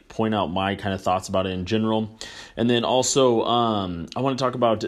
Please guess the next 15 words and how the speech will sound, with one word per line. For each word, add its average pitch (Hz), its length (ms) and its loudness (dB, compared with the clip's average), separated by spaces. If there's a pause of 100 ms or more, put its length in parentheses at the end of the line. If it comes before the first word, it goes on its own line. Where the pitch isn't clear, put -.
just 123 260 0
in 113 80 0
general, 101 560 -2
um, 95 260 -4
magic 131 300 -2
mushrooms 113 460 0
are 101 60 -2
kinda 110 200 -2
getting 107 380 0
legalized 98 580 0
all 107 280 -4
over 107 180 0
the 90 80 -2
place. 90 460 -4
Um, 90 460 -4